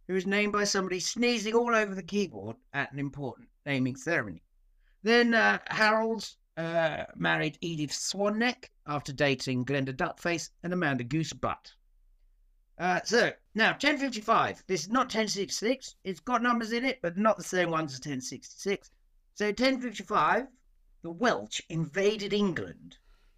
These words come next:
And I think they were, they wanted to flood the market with Welsh cakes, you see, 'cause there were no English cakes, but there are Welsh cakes. They thought, "Let's do this."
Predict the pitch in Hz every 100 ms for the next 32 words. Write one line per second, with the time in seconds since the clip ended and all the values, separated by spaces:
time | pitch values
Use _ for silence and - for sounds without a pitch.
0 | _ 156 185 196 190 208 208 339 277 214
1 | 214 202 - 208 226 262 247 - 240 247
2 | 254 214 180 160 185 160 220 208 - 147
3 | 101 - - 101 107 139 151 160 202 208
4 | 233 202 123 117 - 117 123 - - 175
5 | 220 196 131 - - 139 160 180 - 262
6 | - 277 254 214 220